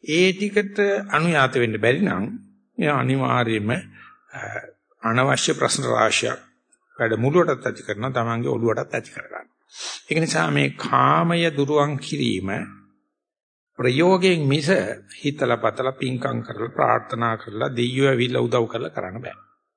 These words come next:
ඒ නිසා මේ කාමය දුරු කිරීම සඳහා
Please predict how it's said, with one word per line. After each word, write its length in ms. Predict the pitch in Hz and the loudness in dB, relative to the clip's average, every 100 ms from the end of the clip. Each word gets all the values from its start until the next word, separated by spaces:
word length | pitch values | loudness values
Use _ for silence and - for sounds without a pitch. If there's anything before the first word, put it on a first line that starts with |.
| _ _ _ - - | _ _ _ -20 -10
ඒ 80 | - | -4
නිසා 260 | 156 156 | 0 2
මේ 180 | 139 135 - | 2 2 -2
කාමය 600 | - 131 139 170 - 127 175 | 0 4 4 4 4 4 2
දුරු 280 | 131 131 160 | 2 0 -2
කිරීම 380 | 156 160 151 143 | -2 -2 0 0
සඳහා 720 | 131 - 147 165 - - 92 | -2 -2 -2 0 0 -4 -8